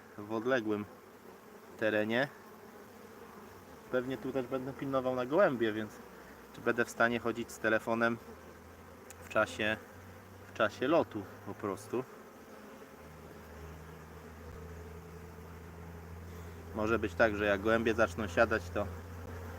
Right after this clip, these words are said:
to nie wiem, czy uda mi się utrzymać nagrywanie. E, na tych dłuższych lotach to jest możliwe, bo są przerwy i człowiek słyszy, że odbiło.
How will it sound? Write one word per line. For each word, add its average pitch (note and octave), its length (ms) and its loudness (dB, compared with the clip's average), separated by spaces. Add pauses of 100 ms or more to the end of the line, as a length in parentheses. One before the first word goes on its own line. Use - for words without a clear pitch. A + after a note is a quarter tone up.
(360)
to A2 60 -4
nie A2 140 0
wiem, G2 180 -2
czy - 120 -4
uda G#2 220 2
mi G#2 100 -4
się G#2 160 -2
utrzymać G2+ 520 0
nagrywanie. G2 560 0 (1500)
E, G2+ 560 -6 (2000)
na A2+ 80 0
tych B2 160 2
dłuższych C3+ 400 2
lotach C#3 280 4
to - 80 0
jest A#2+ 140 2
możliwe, B2 440 4
bo F#2+ 80 -4
są G2 160 -4
przerwy A#2 560 4
i G2+ 80 2 (100)
człowiek F#2+ 300 0
słyszy, C3+ 360 0
że A2 140 4
odbiło. G#2+ 480 0